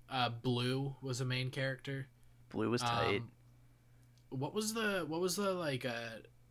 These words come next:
Speaker 1: 'cause there was Madden Foster. What was her daughter's name?
Speaker 2: Frankie.
Speaker 1: Was it Frank? I wanted to say Frankie, but I f-,
Speaker 2: Yeah, I
Speaker 1: it
Speaker 2: think it was
Speaker 1: felt
Speaker 2: Frank. I'm
Speaker 1: wrong.
Speaker 2: F-, Frankie feels right.
Speaker 1: Francine? No, Francine's from American Dad.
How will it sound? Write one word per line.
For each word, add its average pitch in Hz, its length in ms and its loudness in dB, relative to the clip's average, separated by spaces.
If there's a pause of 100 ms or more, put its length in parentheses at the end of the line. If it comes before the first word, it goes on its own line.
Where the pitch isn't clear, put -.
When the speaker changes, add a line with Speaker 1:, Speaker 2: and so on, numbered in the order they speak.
(140)
Speaker 1:
'cause 139 140 2
there 143 100 4
was 123 100 2
Madden 139 340 2
Foster. 117 440 -2
What 113 100 -6
was 143 140 0
her 165 80 0
daughter's 107 520 -4
name? - 220 -20 (840)
Speaker 2:
Frankie. 104 440 2 (1040)
Speaker 1:
Was 156 220 4
it 190 80 4
Frank? 202 280 0
I 147 80 4
wanted 190 200 2
to 220 80 4
say 202 160 6
Frankie, 156 400 0
but 113 140 -4
I 110 40 -4
f-, 110 140 -8
Speaker 2:
Yeah, 90 220 4
I 85 40 6
Speaker 1:
it 82 80 0
Speaker 2:
think 135 100 6
it 135 40 6
was 131 80 6
Speaker 1:
felt 104 100 -2
Speaker 2:
Frank. - 200 2
I'm - 100 6
Speaker 1:
wrong. - 180 -4 (240)
Speaker 2:
F-, - 160 2
Frankie 147 320 8
feels - 300 -4
right. - 220 -4 (1200)
Speaker 1:
Francine? 127 600 0 (180)
No, 131 160 -2
Francine's 135 460 2
from 127 140 -2
American 110 340 -8
Dad. - 240 -12